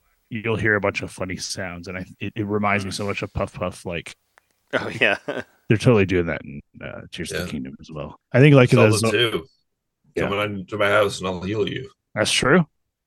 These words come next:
Speaker 3: Yep.
Speaker 2: Well, I mean, I, I think that, I think that Dragon Quest predates Zelda two, 'cause Dragon Quest one is the first R P G of, of all time on consoles.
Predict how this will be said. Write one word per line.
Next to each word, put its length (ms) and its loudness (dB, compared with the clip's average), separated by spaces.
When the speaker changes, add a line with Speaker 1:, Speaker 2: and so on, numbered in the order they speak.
Speaker 3:
Yep. 120 -4
Speaker 2:
Well, 180 10
I 60 10
mean, 200 6
I, 140 -2
I 100 -2
think 260 -10
that, 160 -12
I 60 -16
think 240 -6
that 140 -10
Dragon 280 -10
Quest 240 -12
predates 420 -18
Zelda 400 -14
two, 200 -16
'cause 120 4
Dragon 260 10
Quest 240 0
one 180 0
is 140 -8
the 80 -12
first 280 -6
R 120 -2
P 100 -16
G 340 -14
of, 400 -12
of 160 -6
all 120 -8
time 280 -12
on 100 -18
consoles. 440 -14